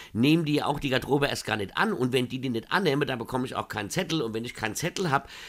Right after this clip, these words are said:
kann ich ja bereits, wie oben erwähnt, ist ja sowieso die Jacke schon am Arsch.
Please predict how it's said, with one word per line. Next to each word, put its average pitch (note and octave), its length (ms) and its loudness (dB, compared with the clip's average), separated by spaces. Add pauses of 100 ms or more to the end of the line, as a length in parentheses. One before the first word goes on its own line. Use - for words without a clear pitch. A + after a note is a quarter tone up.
(140)
kann C3 180 2
ich C#3+ 80 0
ja B2+ 380 2
bereits, B2+ 680 2
wie B2+ 100 -2
oben B2+ 180 0
erwähnt, C3 360 2
ist B2+ 160 -4
ja C3 80 2
sowieso B2 320 -2
die A3 80 -2
Jacke C3 220 0
schon A2 100 -4
am E2+ 140 -4
Arsch. D#2+ 240 -4